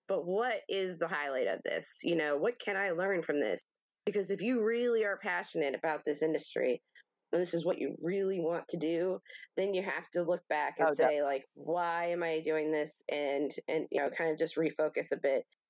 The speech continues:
Speaker 1: Um, but then, not to go off topic, but you do have to do that a little bit.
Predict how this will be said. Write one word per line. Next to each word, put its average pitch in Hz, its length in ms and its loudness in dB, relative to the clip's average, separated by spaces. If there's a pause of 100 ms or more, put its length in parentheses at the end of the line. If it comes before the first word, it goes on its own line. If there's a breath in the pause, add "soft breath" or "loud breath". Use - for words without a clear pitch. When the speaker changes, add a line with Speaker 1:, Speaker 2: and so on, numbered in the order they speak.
(300)
Speaker 1:
Um, 139 380 -2 (120)
but 160 200 2 (100)
then, 170 220 0 (140)
not 170 220 0
to 156 60 -6
go 156 120 4
off 143 140 -2
topic, 147 340 0
but 143 140 -2
you 160 100 0
do 170 160 0
have 160 180 -2
to - 200 -6
do 180 80 2
that 139 140 0
a 139 80 -2
little 120 200 0
bit. 143 300 0